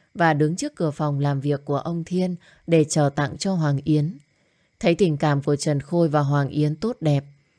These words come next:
những ngày qua Bảo Ngọc cũng không tìm đến cô và gây sự với cô nữa. Làm việc cùng tầng với Hoàng Yến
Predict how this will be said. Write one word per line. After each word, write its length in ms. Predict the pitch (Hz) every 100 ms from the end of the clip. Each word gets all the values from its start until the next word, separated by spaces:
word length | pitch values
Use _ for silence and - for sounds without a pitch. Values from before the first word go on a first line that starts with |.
| _ 190
những 180 | 214
ngày 180 | 202 151
qua 300 | 139 175 165
Bảo 240 | 156 143 139
Ngọc 240 | 143 139 - _ _
cũng 160 | 202 226
không 180 | 233 202
tìm 280 | 165 143
đến 220 | 143 147 185
cô 180 | 208 202
và 200 | 160 139
gây 200 | 131 165
sự 260 | 165 156 143
với 160 | 190 196
cô 160 | 165 156
nữa. 300 | 170 226 254 _ _ _ _ _ _ _ _ _
Làm 200 | 165 156
việc 200 | 156 147
cùng 220 | 151 143
tầng 220 | 156 151
với 120 | 147 202
Hoàng 280 | 165 143
Yến 340 | 135 151 156